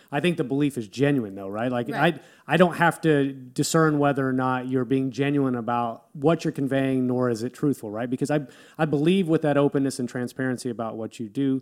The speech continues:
Speaker 2: Yeah.
Speaker 1: that that just comes across when you talk about it,
Speaker 2: Yeah.
Speaker 1: right? So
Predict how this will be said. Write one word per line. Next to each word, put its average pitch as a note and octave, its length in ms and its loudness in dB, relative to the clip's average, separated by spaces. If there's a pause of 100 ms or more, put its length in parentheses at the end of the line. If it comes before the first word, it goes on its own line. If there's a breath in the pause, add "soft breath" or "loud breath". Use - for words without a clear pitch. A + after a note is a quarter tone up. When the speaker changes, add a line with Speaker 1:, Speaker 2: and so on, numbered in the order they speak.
Speaker 2:
Yeah. G#3+ 160 -16
Speaker 1:
that C3 120 -6
that D3+ 200 4
just D3+ 160 -4
comes D3 260 -2
across B2+ 500 -4
when A#2+ 140 -4
you A2+ 80 -4
talk - 340 -4
about G2 300 -10
it, A2 80 -12
Speaker 2:
Yeah. B2 80 -6
Speaker 1:
right? C3+ 140 0
So C3+ 180 0